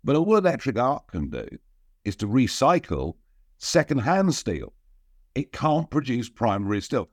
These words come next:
We were literally, over the weekend, got rid of three thousand people, chucked another five hundred million of subsidy in to get the electric arc going, and effectively said, strategically in future, the United Kingdom will not be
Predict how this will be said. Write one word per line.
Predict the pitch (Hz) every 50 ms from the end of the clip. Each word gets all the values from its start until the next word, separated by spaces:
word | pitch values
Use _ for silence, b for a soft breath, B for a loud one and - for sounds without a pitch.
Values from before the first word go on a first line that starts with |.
| _ _ -
We | 151 160
were | 160 170 180
literally, | - 240 226 - - 170 185 180
over | 165 151 147 135
the | 131
weekend, | 123 120 120 104 - 104 87 71 65 69 78 - _ _ _ _ _ _ _ _ -
got | 113 180 208
rid | 226 233
of | 226 175
three | - 160 160 139
thousand | 127 123 113 98 82 87 85 73
people, | 87 85 - - - 64 60 - - - _ _ _ _ _ _ _ _ _ _
chucked | - - 160 - -
another | 143 175 185 214 -
five | - 202 202 208 175
hundred | 165 180 165 143 143 127
million | 131 117 95 80 78 90 107 110 - -
of | - - -
subsidy | - 139 131 - - - 85 76 76 71
in | 67 71 101 113 - _ _ _ _ _
to | - 110
get | 110 110 -
the | 123 113
electric | 110 113 110 110 98 101 87
arc | 104 104 98 - - -
going, | 82 73 64 62 58 - - - _ _ _ _ _ _ _ _ _ _ -
and | 127 135
effectively | - 196 220 208 - 170 147 127 139
said, | 110 - - 107 78 69 71 76 - _ _ _ _ _ _
strategically | - - 110 107 143 190 208 165 165 147 - 113 101
in | 95 82
future, | - 95 87 82 78 78 - 71 67 65 - - _ _ _ -
the | 92
United | 107 110 135 160 165 147
Kingdom | - 110 104 101 95 95
will | 95 101
not | 107 107 135 147 - - 110
be | 135 123 95 73 69 71 -